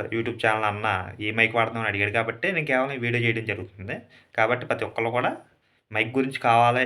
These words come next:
తెలుసుకోవాలనుకున్న వాళ్ళు మాత్రమే వీడియో చూడండి. లేదు, "మైక్ గురించి మాకు అంతా తెలుసు, నువ్వు చెప్పేది ఏంట్రా?" అనుకుంటారా, వీడియో స్కిప్ చేసేయండి, ఇబ్బంది ఏమీ లేదు,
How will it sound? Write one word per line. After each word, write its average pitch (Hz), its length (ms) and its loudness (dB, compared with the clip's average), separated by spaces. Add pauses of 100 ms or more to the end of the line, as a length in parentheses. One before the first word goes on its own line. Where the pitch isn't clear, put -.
(140)
తెలుసుకోవాలనుకున్న 120 580 -2
వాళ్ళు 113 140 0
మాత్రమే 135 280 0
వీడియో 143 240 2
చూడండి. 92 380 -6 (800)
లేదు, 135 280 2
"మైక్ 120 260 2
గురించి 131 220 0
మాకు 120 160 -2
అంతా 113 180 -4
తెలుసు, 120 280 -6
నువ్వు 120 200 -6
చెప్పేది 117 280 2
ఏంట్రా?" 117 240 0
అనుకుంటారా, 117 440 -6 (420)
వీడియో 160 200 2
స్కిప్ - 240 -6
చేసేయండి, 123 400 -4 (440)
ఇబ్బంది 120 340 -2
ఏమీ 117 120 -2
లేదు, 95 200 -4